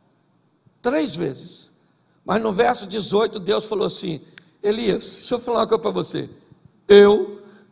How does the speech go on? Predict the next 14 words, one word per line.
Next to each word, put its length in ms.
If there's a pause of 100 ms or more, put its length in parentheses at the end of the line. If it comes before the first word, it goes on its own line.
(1000)
conservei 1120 (1200)
sete 840
mil." 380
O 100
cara 280
tava 240
achando 520 (800)
que 160
era 200
a 40
última 460
bolacha 600 (1200)
do 120
pacote. 500